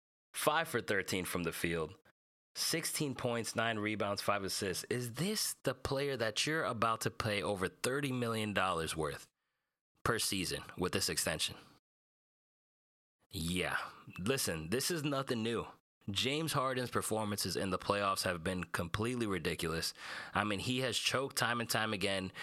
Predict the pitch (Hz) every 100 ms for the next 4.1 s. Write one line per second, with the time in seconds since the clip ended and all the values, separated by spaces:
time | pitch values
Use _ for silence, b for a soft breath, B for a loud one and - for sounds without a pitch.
0 | B B 98 - 104 101 92 - 127 -
1 | 147 123 123 110 107 104 98 - 95 92
2 | - 117 131 - 117 117 107 101 98 95
3 | 92 92 - 123 120 107 101 101 101 90
4 | 92